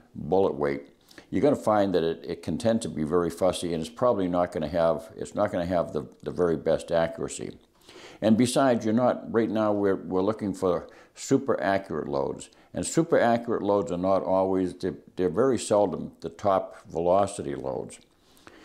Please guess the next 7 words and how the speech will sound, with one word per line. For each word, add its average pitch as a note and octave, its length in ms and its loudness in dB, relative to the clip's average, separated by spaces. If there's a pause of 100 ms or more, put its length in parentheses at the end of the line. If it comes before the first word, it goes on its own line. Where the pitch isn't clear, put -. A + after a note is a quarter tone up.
(360)
Top B2+ 280 2
velocity G2 640 2
loads, F2 360 2
sometimes G#2 580 0
like E2 200 0
in D#2 140 -4
the D#2 180 -6